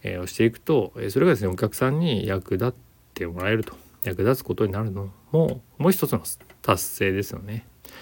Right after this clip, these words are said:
で、そういうのが、えー、いくつか組み合わさってったり、えーと、なんだろうな、こだわりみたいな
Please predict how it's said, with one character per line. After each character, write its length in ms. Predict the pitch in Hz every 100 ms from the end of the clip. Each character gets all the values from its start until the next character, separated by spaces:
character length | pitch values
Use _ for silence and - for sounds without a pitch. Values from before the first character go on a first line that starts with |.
| - - -
で、 100 | 143
そ 120 | 127
う 40 | 202
い 20 |
う 40 |
の 80 | 269
が、 300 | 156 160 160
え 40 | 120
ー、 280 | 117 117 120
い 60 |
く 80 | -
つ 120 | -
か 260 | - 110 101
組 180 | 107 113
み 40 |
合 40 |
わ 60 | 120
さ 140 | 117 131
っ 60 | - _ _ _ _ _ -
て 100 | 95
っ 40 |
た 240 | - -
り、 300 | 98 147 120 95
え 640 | 92 90 90 90 90 90
ー 140 | 90
と、 60 | - - - - - _
な 140 | - 123
ん 60 |
だ 60 | 107
ろ 80 | 82
う 40 |
な、 60 | 90
こ 180 | - -
だ 120 | 98
わ 120 | 110
り 100 | 170
み 120 | 180 220
た 140 | -
い 80 | 87
な 140 | -